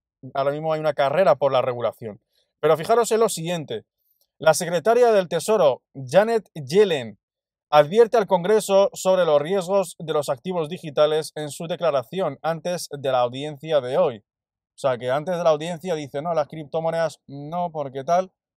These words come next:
pero fijaros cómo después pide una regulación.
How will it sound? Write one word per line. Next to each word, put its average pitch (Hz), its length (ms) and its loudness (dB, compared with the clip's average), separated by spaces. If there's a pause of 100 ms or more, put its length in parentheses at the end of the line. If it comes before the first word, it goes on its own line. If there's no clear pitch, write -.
(120)
pero 135 220 2
fijaros 156 360 -2
cómo 175 240 -2
después 180 500 -2
pide 170 260 -6
una 160 180 2
regulación. 127 800 -4